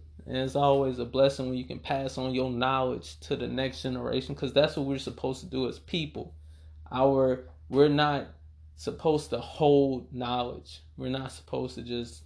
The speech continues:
hold on to the shit that we have and not share it. I believe that that's our moral obligation to share our knowledge with the world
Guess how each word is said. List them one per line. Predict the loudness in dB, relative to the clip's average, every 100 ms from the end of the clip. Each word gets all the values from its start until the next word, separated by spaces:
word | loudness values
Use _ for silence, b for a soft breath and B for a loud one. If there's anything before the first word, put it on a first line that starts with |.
| -10
hold | 0 2 4
on | 2 0 0
to | 0
the | -2
shit | 0 -2 -2
that | -2
we | -2 0
have | 0 2 0 -4 -10 b b b
and | -4 -2
not | 0 0 -2
share | -6 -2 2 2
it. | 0 -6 -14 -20 -20 -20 -12 -6
I | -2
believe | 0 4 4 4 2
that | 0 2 0 -4
that's | 0 2 2 0
our | -2 -2
moral | -2 2 2 2
obligation | 0 -2 -2 0 2 2 0 -6 -6 -8
to | -6
share | -4 0 2
our | 2 0
knowledge | -2 -2 0 -2 -4
with | -8 -6
the |
world | 2 6 8 6 2